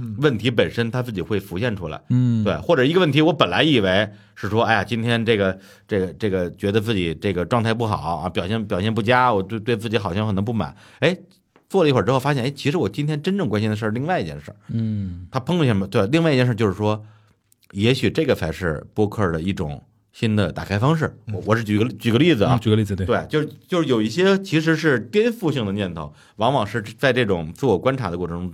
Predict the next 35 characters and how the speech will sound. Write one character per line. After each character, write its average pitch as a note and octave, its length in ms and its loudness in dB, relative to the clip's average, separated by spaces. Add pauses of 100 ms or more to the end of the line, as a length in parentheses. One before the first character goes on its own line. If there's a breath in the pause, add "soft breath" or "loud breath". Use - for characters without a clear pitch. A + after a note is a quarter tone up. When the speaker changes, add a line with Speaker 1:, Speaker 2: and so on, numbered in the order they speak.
Speaker 1:
他 A#2+ 80 -10
自 B2 100 -10
己 A2+ 80 -8
蹦 D3 220 -4
出 E2+ 80 -6
来 C#2+ 80 -8
的。 - 100 -16 (140)
Speaker 3:
嗯。 G2+ 520 0
Speaker 1:
对， E2 140 -4
就 B2 100 -2
是 B2+ 60 2
那 D#3 80 0
种 G#2 140 0
感 E2 120 -6
觉。 C2+ 140 -14 (640 loud breath)
Speaker 3:
郭 F#3+ 140 4
老 C#3 140 4
师 A#2 100 0
呢？ G2+ 180 2
你 A2 140 4
对 G3+ 160 4
冥 B2 180 6
想 B2+ 160 4
这 G#2 140 2
一 G2 60 4
块 G2+ 180 2
有， F2+ 160 4 (140)
有， A2 180 0
有， G#2+ 240 2 (140)
有 A2+ 200 0
那 A#2+ 120 4
个 G#2+ 180 6
涉 A#2+ 220 4
猎 G#2 120 6
吗？ F2 220 -2